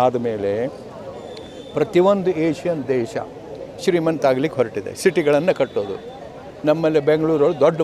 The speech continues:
ಮಹಾನಗರ ಸಿಟಿಗಳನ್ನ ಕಟ್ಟಿದ್ದೇವೆ. ನಾನು ಸಾಕಷ್ಟು ಇದ್ರ ಬಗ್ಗೆ ಲೇಖನಗಳನ್ನು ಬರೆದೇನೆ, ಕನ್ನಡ ಪೇಪರು, ಇಂಗ್ಲೀಷ್ ಪೇಪರು, ಮಾತಾಡಿದ್ದೇನೆ, ಎಲ್ಲ ಆಗಿದೆ. ಆದರೆ ಅದು ನಿಲ್ತಾ ಇಲ್ಲ.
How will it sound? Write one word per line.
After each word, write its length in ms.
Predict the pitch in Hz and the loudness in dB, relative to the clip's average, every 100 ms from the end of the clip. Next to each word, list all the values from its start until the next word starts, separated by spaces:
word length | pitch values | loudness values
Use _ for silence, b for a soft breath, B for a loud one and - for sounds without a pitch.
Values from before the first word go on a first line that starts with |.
| 147 | 2
ಮಹಾನಗರ 480 | 139 156 135 123 151 147 | 2 2 0 0 -2 -2
ಸಿಟಿಗಳನ್ನ 400 | 135 131 123 165 | -2 0 0 -2
ಕಟ್ಟಿದ್ದೇವೆ. 760 | 123 120 135 104 92 - - - - - 139 | -2 -2 -2 0 -2 -6 -14 -16 -16 -6 -2
ನಾನು 180 | 156 120 - | 0 -2 0
ಸಾಕಷ್ಟು 480 | 139 160 151 - 170 - - - - | 0 2 2 0 -4 -4 -16 -14 -6
ಇದ್ರ 160 | 139 143 135 | 0 0 2
ಬಗ್ಗೆ 260 | 139 139 139 135 - - - 131 | 0 2 2 2 -4 -18 -8 2
ಲೇಖನಗಳನ್ನು 560 | 160 165 165 139 139 120 | 4 4 0 2 2 2
ಬರೆದೇನೆ, 340 | 131 127 131 120 143 | 0 0 0 0 0
ಕನ್ನಡ 200 | 139 143 143 | 2 2 2
ಪೇಪರು, 320 | 135 135 139 139 | 0 0 0 2
ಇಂಗ್ಲೀಷ್ 260 | 143 135 - | 2 0 0
ಪೇಪರು, 360 | 123 139 131 131 143 | -2 0 -2 0 2
ಮಾತಾಡಿದ್ದೇನೆ, 540 | 156 160 143 123 143 147 | 4 4 4 2 4 6
ಎಲ್ಲ 100 | 214 | 8
ಆಗಿದೆ. 260 | 180 131 101 - - - - - 151 | 8 6 4 0 -12 -16 -16 -6 0
ಆದರೆ 180 | 165 165 | 2 4
ಅದು 100 | 151 139 | 2 2
ನಿಲ್ತಾ 260 | 190 196 175 117 | 2 6 6 6
ಇಲ್ಲ. 120 | 90 | 2